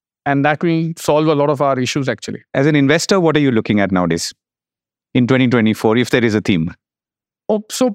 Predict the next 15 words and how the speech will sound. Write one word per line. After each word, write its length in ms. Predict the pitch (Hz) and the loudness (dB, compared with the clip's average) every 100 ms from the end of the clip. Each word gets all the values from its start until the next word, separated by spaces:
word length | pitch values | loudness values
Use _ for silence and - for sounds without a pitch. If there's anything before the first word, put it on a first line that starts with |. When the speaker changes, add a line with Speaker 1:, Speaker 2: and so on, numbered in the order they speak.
| - | -4
Speaker 1:
I 260 | - 196 208 | -4 -2 0
thought 160 | 269 | 0
multiple 420 | 214 214 233 233 | 0 0 0 -2
themes 280 | 196 170 151 | -2 -2 0
in 180 | 175 151 | -2 0
that 180 | 156 - | -2 -2
sense. 400 | 151 147 - - | -2 -2 -4 -4
I 120 | 151 | -4
think 320 | 156 175 160 - | -2 -2 -4 -4
clearly 560 | 165 180 208 196 175 - _ - | -2 0 0 -2 -4 -10 _ -4
technology 1000 | 160 175 165 180 202 185 202 202 180 - | -4 -2 0 2 0 0 0 0 -2 -6
changes 460 | - 147 160 175 190 | -4 0 0 0 0
that 160 | 180 170 | 0 0
are 60 | |
happening, 540 | 143 139 147 139 170 | 0 -2 -2 -2 -4